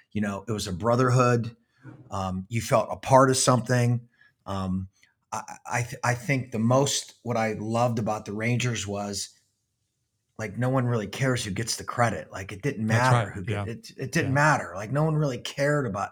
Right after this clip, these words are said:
Speaker 1: any of that. Um, and I think I, like, carried that on,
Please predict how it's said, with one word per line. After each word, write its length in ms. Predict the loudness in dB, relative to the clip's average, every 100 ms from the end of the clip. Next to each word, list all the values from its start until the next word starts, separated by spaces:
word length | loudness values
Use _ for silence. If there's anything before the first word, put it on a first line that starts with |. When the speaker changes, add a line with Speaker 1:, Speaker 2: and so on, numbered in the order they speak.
| -2
Speaker 1:
any 240 | 2 2
of 140 | 0 -6
that. 440 | -14 -16 -18 -20 _ -20 -20 -20 -18 -8
Um, 360 | -4 -4 -6 -12 _ -16 -6
and 80 | -4
I 80 |
think 260 | -2 -2 0
I, 120 | 0
like, 240 | -2 -4 -6
carried 420 | -2 0 0 0
that 240 | -4 -4
on, 500 | -2 -2 -2 -4 -6